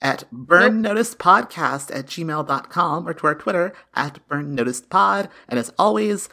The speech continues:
Speaker 1: that is Burn Noticed with a D, like the name of our podcast, which is a fun pun, sort of.
Speaker 2: <laughs>
Speaker 1: I don't know.
Speaker 2: Is it? I,
Speaker 1: It's
Speaker 2: I also do wanna point out that,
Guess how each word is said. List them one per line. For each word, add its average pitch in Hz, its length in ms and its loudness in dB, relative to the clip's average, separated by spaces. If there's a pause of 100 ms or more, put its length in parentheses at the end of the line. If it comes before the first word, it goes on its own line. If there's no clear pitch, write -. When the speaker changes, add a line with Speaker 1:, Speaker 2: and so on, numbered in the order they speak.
(160)
Speaker 1:
that 113 120 -2
is 107 140 -4
Burn 151 380 -2
Noticed 156 440 -4
with - 120 -20
a 139 60 -2
D, 190 440 -6
like - 160 -8
the - 80 -8
name 165 480 -4
of 160 80 -14
our 226 160 0
podcast, - 1000 -4
which - 160 -18
is - 140 -12
a - 80 -12
fun 190 640 -6 (400)
pun, 247 540 0 (160)
sort 320 320 6
of. 320 260 0 (220)
Speaker 2:
<laughs> 196 160 -8 (720)
Speaker 1:
I 240 80 6
don't 220 180 0
know. - 320 -8 (160)
Speaker 2:
Is 415 220 -4
it? 403 240 -6 (440)
I, 262 100 4
Speaker 1:
It's 262 180 4
Speaker 2:
I 269 100 8
also 311 240 4
do 240 160 -6
wanna 220 180 -4
point 202 300 -2
out 180 280 -2
that, 185 200 0